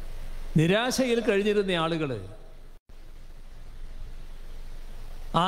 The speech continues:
നിരാശ വിട്ട് പ്രത്യാശയിലേക്ക് എത്തി. ഇവിടെ ഒന്നും നടക്കില്ല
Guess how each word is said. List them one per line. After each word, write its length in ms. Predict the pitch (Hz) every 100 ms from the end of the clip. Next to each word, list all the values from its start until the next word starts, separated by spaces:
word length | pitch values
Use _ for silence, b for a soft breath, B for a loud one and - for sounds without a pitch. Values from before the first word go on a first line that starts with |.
| 180
നിരാശ 360 | 170 190 226 220 247
വിട്ട് 280 | 269 - 202 190 - -
പ്രത്യാശയിലേക്ക് 760 | 156 - 190 185 185 165 151 147
എത്തി. 180 | 120 110 113 - - - - - - - - - - - - - - - - - - - -
ഇവിടെ 280 | 147 180 180 170 175 170 - - - - - - - - - - - - - - - - 147
ഒന്നും 240 | 175 233 254
നടക്കില്ല 440 | 202 208 226 202